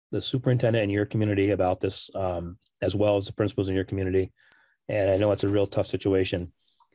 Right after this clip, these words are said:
Um, we worked a couple of years ago with a guy by the name of Paul Gorski. We brought him into Vermont, and he did a lot of work on what inclusion really means, and he worked with several communities. But I, I really,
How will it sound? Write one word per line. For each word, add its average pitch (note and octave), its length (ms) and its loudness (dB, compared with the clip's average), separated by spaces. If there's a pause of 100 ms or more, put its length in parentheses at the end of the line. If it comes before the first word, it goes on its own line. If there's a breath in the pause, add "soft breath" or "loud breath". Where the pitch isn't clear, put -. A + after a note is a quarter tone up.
(300)
Um, G2 320 -6
we D3 160 2
worked F3 380 2 (180)
a C3 60 -8
couple C3+ 220 0
of B2 80 2
years C3 180 2
ago C3 180 4
with A#2 100 2
a F#2+ 60 0
guy G2+ 100 2
by G#2+ 60 2
the G#2+ 60 2
name G#2+ 140 0
of E2 120 -4
Paul A2+ 260 0
Gorski. A2 500 0 (760)
We A2+ 120 2
brought A2 220 2
him A#2+ 100 4
into A#2+ 160 4
Vermont, G#2+ 440 2 (540)
and G2+ 280 0
he B2 100 -2
did A#2 120 0
a A2 60 2
lot A2 220 4
of G2+ 60 2
work A2 300 2
on F#2+ 480 -4 (320)
what G#2+ 220 2
inclusion A2+ 420 2
really G#2+ 220 2
means, G2+ 400 2
and G2 60 -4
he F2+ 40 -2
worked G#2 240 -2
with F#2+ 80 -4
several G2 240 -2
communities. G2 580 -2 (500 soft breath)
But A#2 100 0
I, G#2+ 60 2
I B2 160 2
really, C3+ 360 4